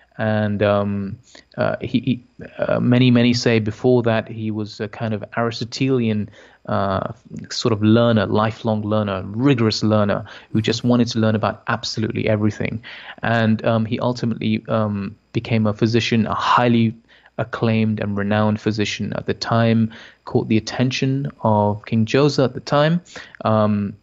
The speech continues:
there is some dispute about the history of this, so I don't want to go into too much detail about that. But,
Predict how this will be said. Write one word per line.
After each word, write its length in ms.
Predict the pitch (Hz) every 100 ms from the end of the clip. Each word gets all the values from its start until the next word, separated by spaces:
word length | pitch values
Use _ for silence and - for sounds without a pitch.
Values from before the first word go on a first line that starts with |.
| _
there 200 | 117 117
is 100 | 117
some 280 | - 151 139
dispute 440 | 120 135 - 135 131
about 540 | 107 117 110 - 110
the 80 | 107
history 440 | 131 - - 110
of 200 | 107 104
this, 200 | 104 110
so 200 | - 110
I 100 | 104
don't 140 | 117 120
want 100 | 110
to 60 |
go 80 | 120
into 140 | 110 -
too 260 | - 170
much 260 | 135 120 -
detail 320 | 113 110 104
about 220 | 104 101
that. 220 | 110 110 - - - -
But, 300 | 120 117